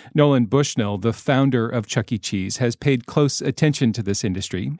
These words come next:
And he says Dave and Buster's payment cards allow the company to observe player behavior and make small, incremental changes to game prices. Some games cost two point six chips, for example, or about fifty cents. Some games cost thirteen point six chips,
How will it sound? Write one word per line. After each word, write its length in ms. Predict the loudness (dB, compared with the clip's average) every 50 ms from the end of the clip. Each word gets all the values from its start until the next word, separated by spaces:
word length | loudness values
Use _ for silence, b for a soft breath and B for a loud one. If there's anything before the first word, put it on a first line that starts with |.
| B B B B B B B
And 100 | 2 4
he 60 | 4
says 180 | 4 4 2 2
Dave 260 | 0 0 0 0 2
and 140 | 0 2 2
Buster's 440 | 2 2 2 2 0 0 0 0 -2
payment 420 | -4 -2 2 2 4 2 2 0
cards 360 | 0 0 2 2 2 0 -2 -4 -4
allow 440 | -2 0 2 2 2 2 2 0 -2
the 120 | -2 -4
company 440 | -4 -2 -4 -2 0 0 0 0 0
to 180 | 0 -2 -2
observe 460 | 0 0 0 2 2 2 2 2 0 -2
player 320 | 0 0 2 2 2 0
behavior 600 | -2 -4 -6 -4 -2 -2 -2 -2 -2 -4 -6 -6 -6 -2
and 120 | 2 4 4
make 160 | 4 4 2
small, 540 | -2 -4 -2 0 2 2 4 2 2 0 -2 _
incremental 560 | 0 0 0 2 2 2 2 2 2 0 -4 -4
changes 460 | -2 0 2 2 2 0 -2 -4 -6
to 100 | -6 -8
game 260 | -6 -6 -4 -4 -6
prices. 560 | -6 -6 -8 -8 -8 -8 -10 -10 -10 -12 -12 B B B B B -10
Some 340 | -4 0 2 4 4 4 4
games 320 | 4 4 4 4 2 0
cost 320 | 0 0 0 0 0 -2
two 160 | -4 -2 -2 -2
point 320 | 0 0 2 2 2 0
six 320 | -2 -2 -2 -2 -2 -4
chips, 340 | -4 0 0 0 0 -2 -8
for 200 | -6 -4 -2 -2
example, 520 | -2 -2 -2 -2 -2 -2 -2 -6 -6 -6 -6
or 260 | -2 0 0 2 2 2
about 240 | 2 2 0 0
fifty 360 | 0 0 0 0 0 0 -2 -2
cents. 500 | -2 0 0 0 0 -2 -4 -10 -12 B B B B B B
Some 300 | -2 2 2 2 4 2
games 260 | 2 2 0 0 -2
cost 300 | -2 0 0 0 -2 -4
thirteen 560 | -4 -2 -2 -2 -2 -2 -2 2 2 2 2
point 260 | 2 0 -2 -2 -4
six 300 | -4 -6 -6 -6 -6 -6
chips, 360 | -4 -4 -4 -4 -6 -8 -10